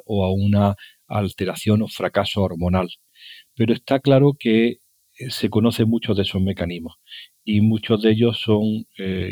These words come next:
implicados o im-, imbricados entre sí, ¿no? Tienen una, eh, perfecta relación. Eh, en eso estamos ahora mismo, ¿no? En la identificación de esos mecanismos que conducen a enfermedad.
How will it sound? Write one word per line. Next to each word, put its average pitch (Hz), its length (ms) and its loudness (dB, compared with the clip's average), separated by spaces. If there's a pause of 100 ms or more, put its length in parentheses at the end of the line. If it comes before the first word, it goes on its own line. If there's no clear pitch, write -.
implicados 107 800 -2
o 101 80 0
im-, 95 300 -2
imbricados 110 720 0
entre 95 280 -4
sí, 113 220 -2
¿no? 110 200 -6 (140)
Tienen 98 380 -2
una, 95 320 0 (400)
eh, 95 240 -6
perfecta 101 460 -6
relación. 92 480 -2 (720)
Eh, - 420 -8
en 123 120 4
eso 120 180 0
estamos 98 340 -2
ahora 92 140 -2
mismo, 82 240 -10
¿no? 110 200 -12
En 107 140 0
la 101 80 4
identificación 98 720 0
de 110 80 0
esos 107 180 -2
mecanismos 113 640 4 (140)
que - 160 -2
conducen 98 580 0
a 90 40 0
enfermedad. 85 380 -8